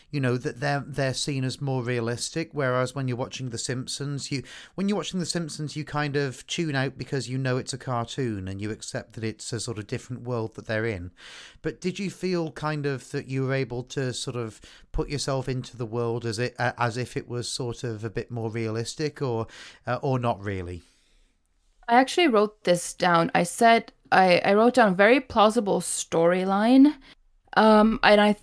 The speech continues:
Speaker 2: think what I meant by this is that I felt that the people or the characters in the show were perhaps more human indeed.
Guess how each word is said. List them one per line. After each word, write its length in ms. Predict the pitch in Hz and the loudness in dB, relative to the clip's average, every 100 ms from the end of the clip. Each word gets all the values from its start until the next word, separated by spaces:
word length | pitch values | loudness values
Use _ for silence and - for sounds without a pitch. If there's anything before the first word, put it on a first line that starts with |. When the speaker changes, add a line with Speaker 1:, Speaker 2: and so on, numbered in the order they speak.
| - | 2
Speaker 2:
think 280 | 262 277 294 | 6 6 8
what 140 | 269 | 6
I 80 | 202 | 6
meant 480 | 185 190 190 208 - | 6 6 6 4 4
by 180 | 170 165 | 4 4
this 400 | 160 165 - - | 2 -2 -4 -4
is 280 | 170 175 175 | 0 2 2
that 400 | 175 170 170 - | 2 2 2 -4
I 220 | - 190 180 _ - | 2 2 2 _ 2
felt 300 | 208 214 - | 4 4 2
that 140 | 208 | 0
the 80 | 180 | -2
people 920 | - 202 190 190 180 175 170 170 - - - | -4 -4 -2 -2 0 2 2 2 0 -4 -2
or 120 | 180 | 0
the 320 | 180 175 - - | 2 0 -2 -8
characters 880 | - 202 190 175 - - - 170 170 | -2 2 2 0 -6 -16 -6 -4 -2
in 120 | 165 | -2
the 80 | 165 | -4
show 500 | - 170 170 170 170 - - _ - | -4 -4 0 -2 -4 -10 -20 _ 0
were 140 | 208 | 2
perhaps 500 | 208 185 190 190 - | 2 2 0 0 -4
more 240 | 180 180 180 | -2 0 0
human 400 | 180 170 165 160 | 0 2 2 0
indeed. 540 | 160 156 160 - - | -2 -2 -4 -6 -10